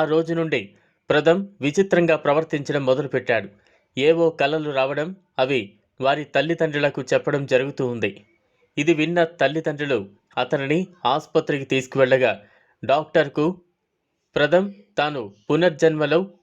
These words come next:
ఎవరో, ఎక్కడ నివసించేదో, ఏం చేసేది, తన తల్లిదండ్రులెవరో, వారి పేర్లు ఏంటో, తాను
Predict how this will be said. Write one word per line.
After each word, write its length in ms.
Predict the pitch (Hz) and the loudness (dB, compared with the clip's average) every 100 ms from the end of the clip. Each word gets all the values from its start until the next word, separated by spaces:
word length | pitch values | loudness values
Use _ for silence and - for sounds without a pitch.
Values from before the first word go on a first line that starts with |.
| - 120 | -2 2
ఎవరో, 240 | 127 147 156 196 - _ _ - 135 | 4 4 2 -4 -10 _ _ -6 -6
ఎక్కడ 200 | - 190 175 | 0 0 2
నివసించేదో, 640 | 151 156 165 151 151 143 180 196 _ _ _ - 143 | 0 -2 -4 0 2 4 2 -2 _ _ _ -4 0
ఏం 100 | 175 170 | 0 0
చేసేది, 420 | 156 156 147 160 196 - _ _ - | 0 0 0 0 -2 -8 _ _ -2
తన 140 | 156 156 151 | 0 0 0
తల్లిదండ్రులెవరో, 760 | 156 175 175 160 147 139 151 196 - _ 135 | 0 0 0 0 0 2 2 0 -4 _ -2
వారి 180 | 143 143 | -2 0
పేర్లు 280 | 143 165 160 147 | 0 0 0 -4
ఏంటో, 220 | 147 160 190 196 - _ - | -2 0 0 -2 -16 _ -4
తాను 220 | 151 143 | -4 -4